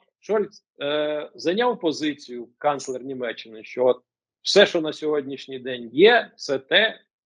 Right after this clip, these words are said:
з чим ми залишаємося. Ну, е, різниця тут в тому, що Таурус, е, німецький, це німецький Таурус, але є ще франко-, е, англо-американський Скальп і такий же Шторм Шедоу,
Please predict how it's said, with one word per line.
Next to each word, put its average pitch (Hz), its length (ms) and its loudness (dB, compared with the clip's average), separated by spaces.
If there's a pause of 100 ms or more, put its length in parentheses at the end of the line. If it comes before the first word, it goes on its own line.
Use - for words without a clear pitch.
(200)
з - 40 -20
чим 156 260 -2
ми 151 120 0
залишаємося. 110 840 -8 (380)
Ну, 226 280 4 (120)
е, 151 160 0
різниця 160 480 0
тут - 220 -8
в - 60 -20
тому, 185 280 0
що - 380 0 (480)
Таурус, 220 760 4 (100)
е, 160 480 -14
німецький, 160 640 -4
це 151 160 -10
німецький 170 600 2
Таурус, - 680 -14
але 165 280 4
є 156 120 4
ще 143 260 -2 (300)
франко-, 147 760 2 (440)
е, 127 300 -4
англо-американський 127 1500 0
Скальп 208 460 4 (220)
і 117 100 -14
такий 170 400 2
же 151 180 -2
Шторм 139 400 -6
Шедоу, 107 460 0